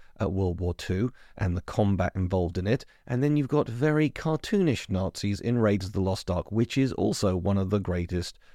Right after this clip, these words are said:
family adventure movies of all time. And then you've got E T, which he thought would be his little small movie, a meditation really on how a family deals with the loss of a parent,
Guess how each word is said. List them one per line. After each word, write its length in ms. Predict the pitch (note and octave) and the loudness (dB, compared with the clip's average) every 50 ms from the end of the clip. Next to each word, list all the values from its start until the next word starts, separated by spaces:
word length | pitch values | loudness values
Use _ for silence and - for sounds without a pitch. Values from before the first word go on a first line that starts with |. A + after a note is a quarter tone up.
| - - | -20 -20
family 600 | - - - G#2+ G2 G2 F#2+ F#2+ F#2+ F#2 F#2+ - | -20 -4 0 2 2 4 2 2 2 2 0 0
adventure 640 | - - F#2+ G2 G2+ G2+ F#2+ F#2+ C#2+ - - F#2+ | 0 0 -2 0 0 2 2 2 0 0 0 0
movies 440 | F2+ F2+ F2 F2 D#2+ F2+ F2 E2+ - - - - - - - | 2 2 2 2 0 0 -2 -2 -4 -10 -18 -20 -20 -6 0
of 220 | A#2 G2+ F2+ E2 F#2 | 0 0 2 2 0
all 240 | E2+ E2 D2+ D#2 | -2 0 -2 -4
time. 520 | D#2+ - - C#3 C3+ B2+ B2+ B2+ B2+ C3 B2 - - - - - - | -4 -4 -2 0 2 4 4 4 4 2 0 -2 -8 -18 -20 -4 0
And 160 | - B2+ A2+ | 2 2 4
then 100 | A2 G2+ | 4 2
you've 140 | F#2+ F#2 E2+ | 2 0 -2
got 160 | F2+ - - | -4 -6 -4
E 160 | G2 F2+ F2 | -2 -4 -4
T, 380 | E2 - - D#3 D#3+ E3+ E3+ D#3 | -2 2 2 4 4 4 4 2
which 180 | A2+ - - | 0 0 -2
he 100 | - G#2+ | -4 -4
thought 300 | F#2 - - G#2 F2+ - | -4 -2 0 0 0 0
would 140 | F#2+ F2 - | -2 -6 -4
be 260 | - F2+ F#2 F2+ F2 - - - - - - | -2 -2 0 -2 -2 -6 -10 -16 -20 -20 -4
his 260 | - A2 G2 F2 - | -2 -2 -2 0 -2
little 260 | F2+ - - E2+ D#2+ | -4 -4 -4 -6 -6
small 560 | - - - - - G#2 G#2+ C3 C#3+ C#3+ C#3 | -6 -6 -8 -4 -2 2 2 4 4 4 4
movie, 560 | C3 B2+ C3 C3+ C3+ B2 B2 C3 C3 C3 A#2 - - _ _ - | 6 6 6 6 4 4 4 4 4 2 2 -2 -8 _ _ -4
a 340 | - F2+ F2 E2+ F2 F2 E2+ - - - - - - - - - _ - | -2 -2 0 -2 -2 -4 -8 -12 -18 -20 -20 -20 -20 -20 -20 -18 _ 0
meditation 800 | A2 G#2+ G#2+ F#2+ G2 - - - A2+ G#2+ - - A2 G2 G2 F#2+ | 2 2 2 2 0 -2 0 0 0 0 0 0 0 2 2 2
really 500 | F#2 G2+ G#2+ A2 A2 A2 G#2+ G#2+ A2+ G#2+ - | 2 2 4 4 4 4 2 2 2 2 0
on 360 | - F#2+ F#2 F#2 F#2 F#2 - - | 0 0 0 0 0 -2 -2 -4
how 320 | - - - F#2 F2+ F#2 - - | -6 -6 -4 -2 -2 -2 -2 -2
a 80 | F2+ E2+ - - | -4 -4 -4 -2
family 460 | - G#2+ G#2+ G2+ G#2 G2+ G2 F#2+ G2 | -2 0 2 2 2 2 2 0 0
deals 400 | F2 - A2+ F#2 F#2 F#2 F2 - | 0 -2 -2 -2 -2 -2 -2 -6
with 120 | F#2 - - | -8 -6 -4
the 80 | F#2 | -4
loss 360 | E2+ F2 F2+ F2 F2 - - | -2 0 0 -2 -2 -4 -6
of 140 | - F2+ D#2 | -6 -6 -6
a 80 | E2 E2 | -8 -8
parent, 560 | - - - A2+ A#2+ A#2 A#2 A#2 A2+ F#2+ - | -6 0 2 4 4 6 4 4 2 0 -4